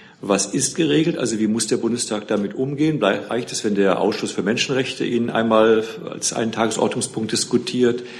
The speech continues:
Gibt es eine Antwortverpflichtung? Und, äh, was sind Ihre Wünsche, Erwartungen, dass so ein Bericht, der ja im U-N-Verfahren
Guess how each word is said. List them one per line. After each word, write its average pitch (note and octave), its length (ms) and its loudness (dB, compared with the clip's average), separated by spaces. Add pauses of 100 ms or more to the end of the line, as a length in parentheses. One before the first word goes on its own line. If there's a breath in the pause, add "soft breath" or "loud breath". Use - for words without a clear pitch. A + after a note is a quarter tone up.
(140 loud breath)
Gibt - 200 -4
es A#2+ 100 -4
eine - 240 0
Antwortverpflichtung? D3+ 1300 2
Und, A#2+ 360 0
äh, A2 380 -2
was A2+ 140 -2
sind - 120 -6
Ihre B2 240 -2
Wünsche, C3+ 260 0
Erwartungen, A2+ 840 2
dass - 480 -2
so A2+ 160 -2
ein G#2+ 320 2
Bericht, A#2+ 320 0
der A2 100 6
ja F#2+ 100 4
im G2 160 -2
U-N-Verfahren G2+ 800 0